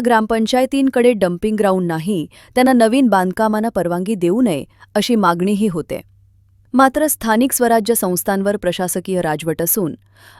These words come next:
अधिकारी लोकप्रतिनिधींच्या सोहळ्यात रमलेले आहेत.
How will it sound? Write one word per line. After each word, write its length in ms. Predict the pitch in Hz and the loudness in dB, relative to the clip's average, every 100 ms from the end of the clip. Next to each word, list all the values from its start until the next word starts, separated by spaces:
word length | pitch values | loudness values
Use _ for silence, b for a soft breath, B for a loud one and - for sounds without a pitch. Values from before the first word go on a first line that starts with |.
| - | 0
अधिकारी 540 | 214 247 262 247 247 | 4 4 4 4 2
लोकप्रतिनिधींच्या 920 | 190 185 196 190 185 170 185 180 196 | 0 0 -2 -2 -2 -2 -4 -2 -4
सोहळ्यात 420 | 214 175 170 156 | -2 -4 -4 -6
रमलेले 360 | 160 151 151 151 | -6 -6 -4 -4
आहेत. 320 | 147 151 - | -6 -10 -14